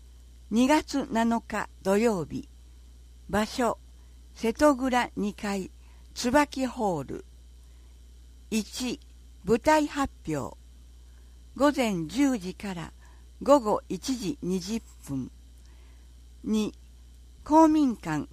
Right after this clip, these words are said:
関係功労者表彰式。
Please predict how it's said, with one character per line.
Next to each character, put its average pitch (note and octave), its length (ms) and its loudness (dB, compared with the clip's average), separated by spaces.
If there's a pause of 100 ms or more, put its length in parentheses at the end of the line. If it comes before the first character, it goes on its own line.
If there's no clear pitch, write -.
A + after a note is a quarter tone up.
(260)
関 C#4+ 280 0
係 C4 240 0
功 A#3+ 340 0
労 G3 220 -2
者 D3 280 -10 (580)
表 A#3 220 0
彰 F3 280 -6
式。 - 520 -16